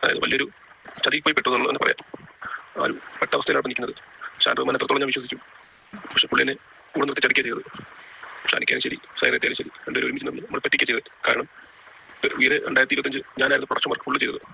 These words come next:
ടോട്ടൽ പ്രൊഡക്ഷൻ ഞാനാണ് ചെയ്തത് വീരയുടെ. But ഈ നിമിഷം വരെ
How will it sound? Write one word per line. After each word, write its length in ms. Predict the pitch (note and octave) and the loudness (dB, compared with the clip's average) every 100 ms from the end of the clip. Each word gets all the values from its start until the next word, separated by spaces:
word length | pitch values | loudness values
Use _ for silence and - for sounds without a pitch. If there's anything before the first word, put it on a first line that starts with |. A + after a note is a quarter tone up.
| - | -4
ടോട്ടൽ 200 | - - | -2 0
പ്രൊഡക്ഷൻ 200 | - - | 0 2
ഞാനാണ് 180 | C3 B2+ | 2 2
ചെയ്തത് 160 | A#2+ G#2 - - - - - - - - - | -2 -6 -12 -16 -16 -16 -20 -14 -12 -4 2
വീരയുടെ. 240 | - - - - - - - - - - | 2 2 -4 -18 -18 -14 -10 -10 -6 -2
But 120 | - - C#3+ | -2 0 0
ഈ 40 | |
നിമിഷം 180 | C3 C#3 | 0 0
വരെ 100 | C3 | 0